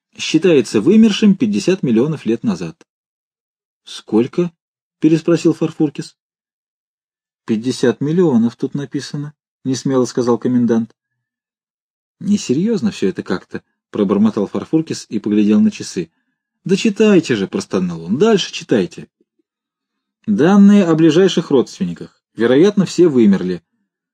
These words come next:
Адрес постоянного места жительства. Китежград, колония необъясненных явлений". "Прописан?" — строго спросил Хлебоводов.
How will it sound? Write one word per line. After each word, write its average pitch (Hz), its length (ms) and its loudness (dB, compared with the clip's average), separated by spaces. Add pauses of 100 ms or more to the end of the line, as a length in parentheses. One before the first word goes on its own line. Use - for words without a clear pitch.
(480)
Адрес 190 360 2
постоянного 156 600 2
места 156 280 0
жительства. 107 540 -2
Китежград, 117 640 0
колония 151 460 2
необъясненных 127 640 0
явлений". 98 540 0 (1120)
"Прописан?" — 123 720 -4 (520)
строго 101 420 -2
спросил 98 360 -4
Хлебоводов. 92 640 -6